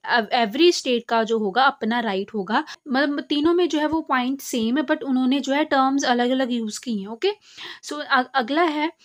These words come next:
कि कोई भी अगर डिस-, अ, डिस्प्यूट आ रही है, ठीक है, कोई भी अगर डिस्प्यूट आ रही है तो उसको क्या करेंगे, पीसफुल मैनर से वो सॉल्व करेंगे, है ना।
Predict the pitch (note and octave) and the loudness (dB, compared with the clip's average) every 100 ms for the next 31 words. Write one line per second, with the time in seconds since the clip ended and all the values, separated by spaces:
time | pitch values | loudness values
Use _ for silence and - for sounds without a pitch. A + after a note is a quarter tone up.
0 | _ - C#4+ - D4 F4 F4+ F4+ D4 C#4+ | _ -12 -8 0 2 6 6 6 4 0
1 | B3+ - A#3+ A3+ G3+ A#3+ - C4 C4 D4 | -4 -6 -4 -4 -4 -10 -8 -6 -6 -2
2 | A3+ A3 B3 A3 F3+ - - D#4+ D#4 C4 | -2 -2 -4 -6 -8 -12 -8 -6 -2 -2
3 | C#4 D4+ D4+ B3+ A#3 B3 B3 A#3+ A#3 A3 | 0 0 0 0 -2 -6 -8 -8 -6 -6
4 | G3 G3 G#3 A#3 - D#4 A#3+ - C#4 B3 | -6 -8 -6 -6 -6 -8 -8 -8 -4 -2
5 | G#3 G#3 G3+ G3+ A3+ F4+ - - _ D4 | -2 -2 -4 -2 -2 -2 -6 -14 _ -2
6 | D4 - - E4+ D#4 A#3 G#3 G#3+ - A3+ | -2 -2 2 4 4 2 0 -4 -4 -4
7 | G3 D4 F#4 B3+ G3+ A#3 D#4 D#4 A#3 G3+ | -2 -4 -4 -2 -2 0 -2 0 0 -2
8 | F#3+ D#3+ _ _ _ _ B3+ | -6 -12 _ _ _ _ 0